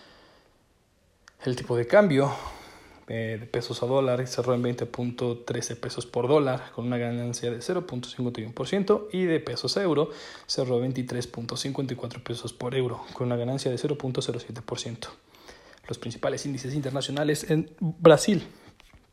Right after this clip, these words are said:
El Bovespa cerró con una ganancia de cero punto cuarenta y cinco por ciento, el I G P A de Chile en cero punto siete, setenta y dos por ciento de reducción, el Dow Jones perdió cero punto diecinueve por ciento,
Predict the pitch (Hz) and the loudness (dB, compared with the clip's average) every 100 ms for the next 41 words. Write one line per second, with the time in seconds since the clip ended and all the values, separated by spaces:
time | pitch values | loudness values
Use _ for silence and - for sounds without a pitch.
0 | _ _ - - - - 165 131 120 - | _ _ -20 -20 -4 2 4 4 2 0
1 | 127 127 143 - 165 170 135 135 135 123 | 0 2 0 0 0 0 -2 -2 -2 -2
2 | 139 131 123 123 120 120 117 131 147 170 | -4 -6 -4 0 0 -2 -4 -4 -4 -2
3 | 190 175 139 131 - - - - - 117 | -2 -2 -2 -4 -10 -20 -20 -18 -8 -8
4 | 113 170 170 147 123 120 117 120 120 190 | -6 -6 0 0 0 -2 -2 -4 -4 -2
5 | 165 131 123 - 123 120 120 117 117 113 | 0 -2 -4 -6 -6 -4 -4 -4 -6 -6
6 | 120 110 - - - 123 127 127 - - | -6 -6 -14 -6 -4 -2 -2 -2 -8 -20
7 | - _ - 143 127 127 127 156 - 147 | -20 _ -2 2 4 2 0 -2 0 4
8 | 156 156 160 160 160 - - - - - | 4 4 4 2 2 -4 -18 -20 -20 -10
9 | 123 123 165 131 123 123 - - - 110 | -4 0 2 2 2 0 -4 -6 -6 -2
10 | 120 120 - 117 110 117 113 117 - 117 | 0 0 -2 -6 -6 -8 -6 -6 -6 -8
11 | 120 135 165 156 151 151 | -6 -4 -2 0 2 0